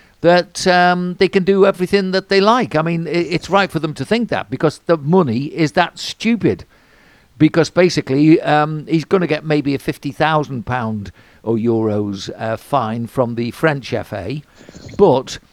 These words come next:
fifty thousand when you're getting two hundred and fifty thousand for a fortnight is not a lot of money in actual fact. I mean, you're only talking about, um, you know, twenty,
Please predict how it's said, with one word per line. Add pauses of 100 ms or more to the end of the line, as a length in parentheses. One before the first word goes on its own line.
(160)
fifty
thousand
when
you're
getting
two
hundred
and
fifty
thousand (100)
for
a
fortnight (440)
is
not
a
lot
of
money
in
actual
fact.
I
mean,
you're
only
talking
about,
um,
you
know,
twenty,